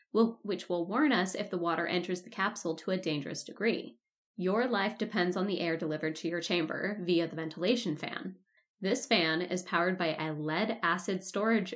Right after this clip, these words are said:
battery capable of supplying the fan motor with power for two hundred and seventy hours. They plan to leave her in this thing for a long fucking time.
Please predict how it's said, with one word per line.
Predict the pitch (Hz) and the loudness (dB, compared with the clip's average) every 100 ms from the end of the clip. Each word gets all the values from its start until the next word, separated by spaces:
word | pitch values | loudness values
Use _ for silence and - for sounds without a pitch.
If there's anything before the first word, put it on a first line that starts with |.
| - | -6
battery | - - - 180 | -6 -4 -2 -4
capable | 180 180 185 190 185 | -2 -2 -2 0 -2
of | 180 | -2
supplying | - - 175 190 | -6 0 0 2
the | 190 | -2
fan | 190 202 190 | 0 0 0
motor | 165 170 | 0 0
with | 165 165 | -2 -2
power | - 175 175 180 | -4 -4 -2 -4
for | 160 | -8
two | - 190 | -4 -2
hundred | 196 190 208 | -2 -6 -4
and | 160 | -6
seventy | - 160 170 160 - | -4 -2 -2 0 0
hours. | - - - - - - | -2 -2 -6 -12 -18 4
They | 381 | 6
plan | 523 508 494 | 6 6 6
to | 453 | 6
leave | 381 370 | 6 6
her | 330 | 8
in | 311 | 8
this | 262 | 8
thing | 233 226 226 | 4 2 2
for | 185 | 0
a | 180 | 0
long | 170 175 165 | 0 0 0
fucking | 165 - - | -2 -6 -6
time. | - - - - | -4 -4 -4 -8